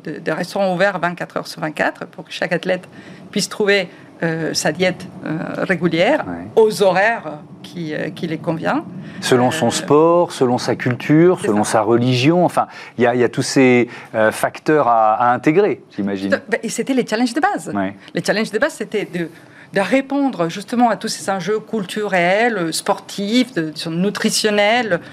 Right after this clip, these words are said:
Speaker 1: euh, religieux, et aussi de durabilité. Et, euh, et ben, c'était un travail de, de pratiquement deux ans, de consulter l'ensemble de la filière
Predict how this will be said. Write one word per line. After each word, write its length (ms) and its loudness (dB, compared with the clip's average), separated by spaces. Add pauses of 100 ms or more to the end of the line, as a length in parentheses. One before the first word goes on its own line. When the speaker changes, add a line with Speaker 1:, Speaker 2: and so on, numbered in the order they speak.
(160)
Speaker 1:
euh, 200 2
religieux, 460 0 (840)
et 160 4
aussi 420 -4 (280)
de 100 2
durabilité. 560 -4 (840)
Et, 240 2
euh, 520 0 (100)
et 100 -4
ben, 120 0
c'était 260 -4
un 100 0
travail 320 -2
de, 360 -6
de 80 -12 (400)
pratiquement 340 -4
deux 340 0
ans, 180 0 (160)
de 60 -2
consulter 760 0
l'ensemble 500 0
de 60 -2
la 120 0
filière 540 -2